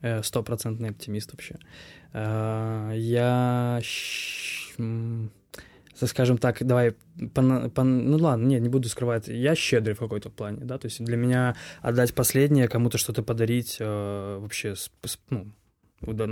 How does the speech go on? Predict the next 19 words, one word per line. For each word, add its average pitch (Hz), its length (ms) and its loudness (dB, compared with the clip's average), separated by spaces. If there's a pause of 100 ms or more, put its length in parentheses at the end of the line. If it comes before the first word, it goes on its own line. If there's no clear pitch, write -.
а, 117 220 -2
удовольствие, 123 540 4
потому 117 200 -2
что - 140 -4
я 120 120 4
загораюсь, 113 480 2
наоборот, 104 360 -6
да, 120 180 -2
и - 20 0
у 131 40 0
меня 113 140 -2
глаза 113 260 -2
горят, 123 320 2
энергию 120 340 0
получаю, 110 420 -4 (260)
когда 113 160 0
я 110 60 4
что-то - 280 -2
отдаю. 107 360 0